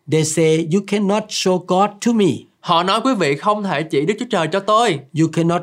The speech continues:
Speaker 1: prove scientifically that there is a God."
Speaker 2: Chúng ta không thể chứng minh một cách khoa học rằng Đức Chúa Trời là có thật.
Speaker 1: "Therefore, I will not believe in God."
Speaker 2: Vì vậy tôi sẽ không tin vào Đức Chúa Trời đâu.
Speaker 1: You can reply them, "Can you see your conscience?"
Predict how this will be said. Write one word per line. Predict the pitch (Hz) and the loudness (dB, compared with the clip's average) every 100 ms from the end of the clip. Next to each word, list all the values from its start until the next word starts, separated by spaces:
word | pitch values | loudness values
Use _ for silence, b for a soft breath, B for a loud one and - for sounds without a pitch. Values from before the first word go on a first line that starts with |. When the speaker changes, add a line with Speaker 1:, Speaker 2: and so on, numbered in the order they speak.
| 175 | -2
Speaker 1:
prove | - 240 247 | 0 2 0
scientifically | - 208 208 208 - 190 196 202 160 | 0 0 0 -2 -2 -2 0 0 0
that | 160 151 | -2 -2
there | 170 165 | -4 -2
is | 165 156 | -2 -4
a | 131 | -2
God." | 190 202 139 - | 0 0 -2 -4
Speaker 2:
Chúng | 233 254 | -2 0
ta | 240 | 2
không | 226 220 208 | 2 0 0
thể | 151 | -2
chứng | 165 240 302 | -2 -2 0
minh | 262 226 | 0 0
một | 180 | -2
cách | 190 254 | -2 -4
khoa | - 262 | 0 0
học | 240 214 165 | 2 0 0
rằng | 196 185 143 B - | 0 0 -4 B -4
Đức | 226 | -2
Chúa | 254 | 0
Trời | 214 165 | 0 0
là | 156 | 0
có | 147 233 | 0 -2
thật. | 202 175 175 - _ _ | 0 0 0 -8 _ _
Speaker 1:
"Therefore, | 131 139 139 160 165 | -2 0 2 2 4
I | 165 | 2
will | 165 165 | 2 2
not | 175 147 | 2 0
believe | 175 185 196 | 2 4 2
in | 185 | 0
God." | 190 196 139 117 | 2 4 2 2
Speaker 2:
Vì | 160 | 0
vậy | 151 139 | 0 -2
tôi | 156 180 | -2 -2
sẽ | 190 | -2
không | 190 196 | -4 -2
tin | 196 185 | -2 -2
vào | 175 | -2
Đức | 190 | -4
Chúa | |
Trời | 220 185 | -2 0
đâu. | 165 175 214 190 131 - 139 | 2 2 4 2 0 -6 -4
Speaker 1:
You | 139 143 | -2 0
can | 135 127 | -2 0
reply | 139 139 147 135 143 | -2 0 0 0 0
them, | 139 151 165 202 b b b _ - | 0 -2 -2 -4 b b b _ -4
"Can | 156 151 | 0 0
you | 139 147 147 | 0 0 0
see | - 185 190 165 | 0 0 2 2
your | 160 151 | 0 0
conscience?" | 147 127 113 - - | -2 -2 -2 -8 -12